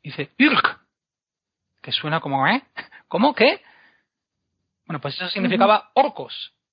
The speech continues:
Speaker 2: Anda.
Speaker 1: Porque es el plural de org, escrito orch, digamos,
Speaker 2: Ujú,
Speaker 1: que
Speaker 2: sí.
Speaker 1: quiere decir orcos,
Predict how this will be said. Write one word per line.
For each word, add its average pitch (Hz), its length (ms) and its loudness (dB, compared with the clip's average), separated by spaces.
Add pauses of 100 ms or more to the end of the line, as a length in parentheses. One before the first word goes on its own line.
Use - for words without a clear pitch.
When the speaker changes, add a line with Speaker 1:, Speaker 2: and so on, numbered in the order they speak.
(800)
Speaker 2:
Anda. 277 800 2 (420)
Speaker 1:
Porque 226 480 -2
es - 240 -12
el 185 80 -4
plural 196 300 0
de 180 180 -6
org, 196 460 2 (1400)
escrito 143 540 -8
orch, 170 280 -2 (320)
digamos, 165 480 -10 (640)
Speaker 2:
Ujú, 220 340 -2 (140)
Speaker 1:
que 220 100 -4
Speaker 2:
sí. 185 40 -2
Speaker 1:
quiere 147 180 4
decir 156 160 -4
orcos, - 560 -6